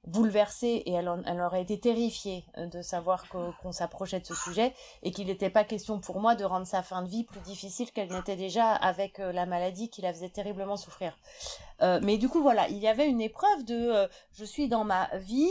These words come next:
réelle, elle me téléphone vraiment et l'après-midi, je vais fictionner sa vie. C'est-à-dire que,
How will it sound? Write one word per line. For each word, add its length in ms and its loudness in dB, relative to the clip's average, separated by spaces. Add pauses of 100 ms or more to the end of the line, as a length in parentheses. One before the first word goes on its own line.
(120)
réelle, 720 4
elle 160 0
me 120 -4
téléphone 440 -2
vraiment 500 4 (200)
et 100 4
l'après-midi, 680 2
je 60 -4
vais 160 -6
fictionner 480 -8
sa 160 2
vie. 260 2
C'est-à-dire 520 0
que, 80 -2